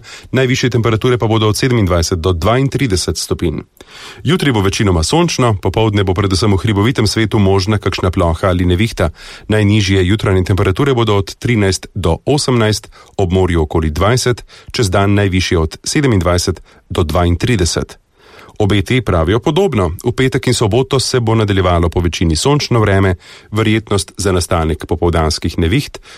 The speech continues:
pa se bo s pregrevanjem ozračja postopno večala.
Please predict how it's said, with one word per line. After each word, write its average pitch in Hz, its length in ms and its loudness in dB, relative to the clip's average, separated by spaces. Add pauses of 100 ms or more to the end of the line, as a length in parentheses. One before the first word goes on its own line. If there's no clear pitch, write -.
(100)
pa - 100 -2
se 127 120 0
bo 107 120 0
s - 80 -4
pregrevanjem 104 580 0
ozračja 90 560 0 (220)
postopno - 460 -2
večala. 87 440 -2